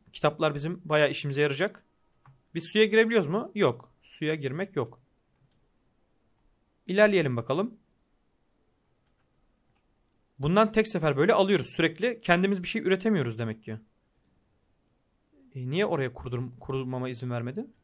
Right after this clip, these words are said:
Al, buraya kurduk abi. Sana da malzeme, sana da malzeme. Bunlar burada çalışa dursun. Belli bir zaman süre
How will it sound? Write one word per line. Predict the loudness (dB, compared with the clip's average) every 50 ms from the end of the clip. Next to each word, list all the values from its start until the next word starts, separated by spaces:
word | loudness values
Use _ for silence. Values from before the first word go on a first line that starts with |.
| _ _ _ -10 -4
Al, | -2 0 -2 -2 -4 _ -8
buraya | -4 -2 0 0 0 -2 -4 -10 _ _ _ _
kurduk | -2 -2 -2 -2 -2 -4 -2
abi. | -2 0 0 -2 -4 -6 -8 _ _ _ _ _ _ _ _ _ _ _
Sana | -4 0 2 2 2 4 2
da | 2 0 0 -6 _ _ -4
malzeme, | 0 2 2 2 2 -2 -2 -2 -4 -4 -6 -8 _ _ _ _ _ _ _ _ -8
sana | -2 0 2 2 2
da | 2
malzeme. | 2 0 0 -2 -4 -6 -6 -2
Bunlar | 0 0 2 4 2 2 0 -6 _ _ 0
burada | 0 2 2 2
çalışa | 2 2 0 2 2 0 0
dursun. | 0 -2 -4 -4 -4 -2 2 4
Belli | 4 4 4 2
bir | 0
zaman | 2 0 0 0 -2
süre | -2 -2 -2 -2 -2